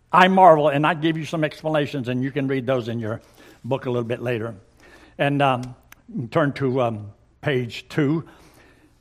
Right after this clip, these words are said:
and you'll look there in verse six.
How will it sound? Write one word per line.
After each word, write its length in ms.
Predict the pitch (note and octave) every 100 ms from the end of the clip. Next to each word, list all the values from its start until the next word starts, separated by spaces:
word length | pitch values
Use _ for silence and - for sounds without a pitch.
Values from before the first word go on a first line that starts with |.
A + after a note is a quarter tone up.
| _ _ _ _ _ _ _ -
and 140 | D3+
you'll 140 | D#3
look 160 | E3 E3+
there 140 | E3
in 160 | D3 C3
verse 320 | C#3+ C3+ - - - _ _ _ _ _ _ _ _ _
six. 540 | - - G3 G3 -